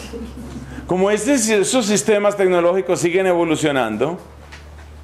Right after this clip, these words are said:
llega el momento en el que uno va trazando líneas y uno dice, "Yo ya no entraré en esto, ya no entraré en esto". Entonces es muy gracioso ver personas de ciertas edades que dicen, "Bueno, yo hasta el correo electrónico, pero a mí el cuento ese de chat que llaman, a mí no me metan en el chat".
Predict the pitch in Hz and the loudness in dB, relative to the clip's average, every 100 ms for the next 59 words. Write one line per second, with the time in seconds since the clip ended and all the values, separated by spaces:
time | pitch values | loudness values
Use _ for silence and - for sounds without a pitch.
0 | - - - - 151 190 240 233 208 202 | -20 -20 -20 -4 0 2 2 2 0 0
1 | 247 226 147 190 196 196 202 190 190 190 | 0 0 0 2 4 2 0 0 0 2
2 | 208 254 233 147 151 175 180 170 165 165 | 0 2 0 0 0 2 2 2 0 0
3 | 175 175 175 170 160 151 156 156 151 165 | 0 0 -2 0 2 2 2 0 0 0
4 | 147 147 143 147 147 180 190 - 120 - | 0 0 0 0 0 0 0 -4 -8 -10
5 | - - - 147 175 175 196 196 196 196 | -18 -12 -4 0 0 0 0 0 2 2
6 | 208 196 151 165 170 190 165 147 175 147 | 2 2 2 0 0 2 2 0 -2 0
7 | 151 156 147 131 139 139 165 156 131 120 | 0 0 -2 0 -2 -2 -2 0 2 2
8 | 113 139 139 233 - - 220 - - - | 2 -2 -4 -14 -16 -18 -18 -18 -20 -8
9 | 156 165 170 180 175 165 160 226 247 - | -4 -2 -2 -2 0 0 2 2 2 0
10 | 185 - 170 180 190 180 - 170 160 165 | -2 0 0 2 2 0 -2 -2 0 -2
11 | 160 185 185 220 254 254 226 - 226 196 | 0 0 2 2 4 2 0 0 -2 0
12 | 214 185 208 180 156 - 247 262 - 180 | 0 2 2 2 0 -4 -4 -4 -4 -2
13 | 165 180 180 170 170 175 165 151 147 151 | 0 0 2 0 2 2 2 2 0 -2
14 | 147 120 110 98 117 73 | -2 -4 -4 -2 -4 -4